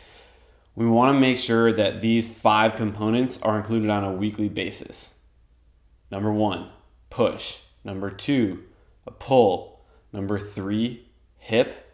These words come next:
or hip hinge. Number four, knee.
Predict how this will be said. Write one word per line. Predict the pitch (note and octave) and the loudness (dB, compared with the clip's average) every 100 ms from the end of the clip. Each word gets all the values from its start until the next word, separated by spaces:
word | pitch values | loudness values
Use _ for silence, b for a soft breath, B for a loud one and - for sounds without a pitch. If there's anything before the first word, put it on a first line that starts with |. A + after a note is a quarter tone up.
| _ - | _ -10
or | F#2+ | -8
hip | F#2+ G#2 - | -4 -6 -6
hinge. | - G#2 A#2 D3 - b b b | -6 -2 -2 -2 -8 b b b
Number | G2+ G2+ F#2+ | -6 -4 -6
four, | - G2+ G#2+ B2 D3 - _ _ _ _ | -8 -4 0 -2 -4 -14 _ _ _ _
knee. | G2+ G#2 G#2+ B2 D#3+ - | -6 0 0 0 -4 -14